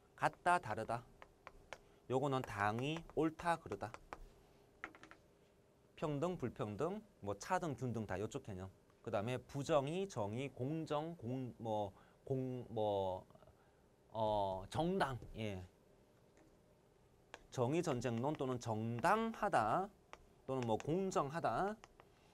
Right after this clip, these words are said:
그래서 정의 전쟁론을 정당 전쟁론이라고도 합니다. 그래서 이제 요쪽은 당위 개념이고 평등, 균등은 이제 요쪽 개념이고 팩트 개념이고. 그래서 그거 두 개를 이어주는 건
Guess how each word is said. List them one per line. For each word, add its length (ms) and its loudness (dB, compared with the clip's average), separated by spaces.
그래서 180 -2
정의 360 4
전쟁론을 520 0
정당 840 0
전쟁론이라고도 720 -6
합니다. 320 -8
그래서 180 -4
이제 180 0
요쪽은 680 4
당위 280 -2
개념이고 580 0
평등, 420 2
균등은 440 -2
이제 120 -6
요쪽 240 -4
개념이고 440 -6
팩트 240 -10
개념이고. 420 -8
그래서 180 -4
그거 240 6
두 120 -6
개를 240 0
이어주는 440 0
건 240 0